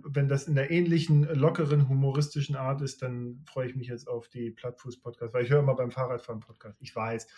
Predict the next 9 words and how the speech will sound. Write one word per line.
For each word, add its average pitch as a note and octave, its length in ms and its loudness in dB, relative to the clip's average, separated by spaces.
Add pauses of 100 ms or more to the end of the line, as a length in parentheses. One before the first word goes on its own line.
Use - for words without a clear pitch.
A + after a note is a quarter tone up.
(260)
man E3+ 140 4
soll C#3+ 180 6
es B2+ 160 0
nicht A#2+ 160 -8
machen. D3 360 4 (240)
Verkehrssicherheit, C#3 880 -2 (280)
map, D3 300 2
map, C3 260 0
map. C#3 220 4